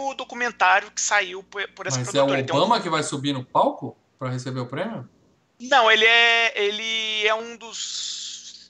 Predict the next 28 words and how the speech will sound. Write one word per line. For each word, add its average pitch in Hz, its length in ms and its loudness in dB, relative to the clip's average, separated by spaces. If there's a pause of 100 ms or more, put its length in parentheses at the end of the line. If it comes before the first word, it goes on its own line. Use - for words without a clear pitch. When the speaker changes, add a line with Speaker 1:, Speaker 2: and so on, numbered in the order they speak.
(260)
Speaker 1:
tipo 277 140 -12
produtor 233 400 -2
executivo, 208 680 -6
entendeu? 160 320 -2
Speaker 2:
Mas - 180 -2
Speaker 1:
Mas - 20 2
é - 40 4
Speaker 2:
ele 175 60 2
Speaker 1:
da 147 60 4
Speaker 2:
vai 143 120 4
tá 131 40 2
Speaker 1:
produtora 135 260 0
Speaker 2:
na 127 100 -2
premiação? 131 800 -4 (160)
Ele 123 140 -12
vai 135 100 6
Speaker 1:
Ah, - 40 8
Speaker 2:
tá 220 100 8
lá? 190 200 6
Speaker 1:
vai, - 140 6
com 131 120 -6
Speaker 2:
Ah, - 40 -2
Speaker 1:
certeza, 220 360 -4
Speaker 2:
legal. 214 180 -8
Speaker 1:
com 220 180 -8
toda 165 260 -12
Speaker 2:
Então - 0 -
os - 120 -6